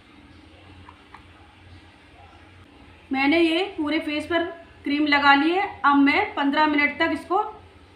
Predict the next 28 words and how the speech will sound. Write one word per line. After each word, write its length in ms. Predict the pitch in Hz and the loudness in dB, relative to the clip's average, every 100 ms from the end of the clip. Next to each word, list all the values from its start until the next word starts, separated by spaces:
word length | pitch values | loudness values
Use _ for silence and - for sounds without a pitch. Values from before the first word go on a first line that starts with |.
| - | -12
फेस 220 | 285 285 | -4 -4
पर 140 | 285 320 | 0 2
लगा 240 | 285 285 | 4 4
रहने 240 | 285 294 302 | 4 2 0
दूंगी, 260 | 311 349 | 2 2
उसके 320 | 403 294 294 262 | 2 -6 -6 2
बाद 360 | 285 320 381 - - - - - - - - - - - | 4 4 0 -12 -20 -20 -20 -20 -20 -20 -20 -20 -20 -4
आपको 240 | 262 269 302 | -2 0 -2
क्लीन 280 | 302 285 294 | 0 0 0
करके 220 | 285 302 | -2 -4
दिखाऊंगी। 440 | 294 262 285 320 415 - - - - - - - - - - - - - - - - _ - _ _ - - - | -4 0 2 2 -2 -8 -20 -20 -20 -20 -20 -20 -20 -20 -20 -20 -20 -20 -20 -20 -20 _ -20 _ _ -20 -20 -8
ब्लीच 340 | 254 320 381 | -2 0 0
करने 260 | 381 339 339 | 2 2 2
के 120 | 349 | 0
बाद 260 | 320 320 339 | 2 2 4
आपको 380 | 302 294 339 339 | 2 0 0 2
आईज 340 | 302 294 330 - | 4 4 0 -2
खोल 220 | 294 285 | -4 -2
के 120 | 311 | -2
नहीं 180 | 311 320 | 0 0
रखना 320 | 311 294 294 | 0 -2 0
है, 200 | 320 415 - - - _ - | 0 -4 -8 -20 -20 _ -4
आईज 240 | 262 294 | -2 -2
को 80 | 339 | -4
बंद 220 | 277 277 | -2 -2
कर 120 | 277 285 | -2 -2
लेना 240 | 294 302 | -2 -2
है। 180 | 339 | -4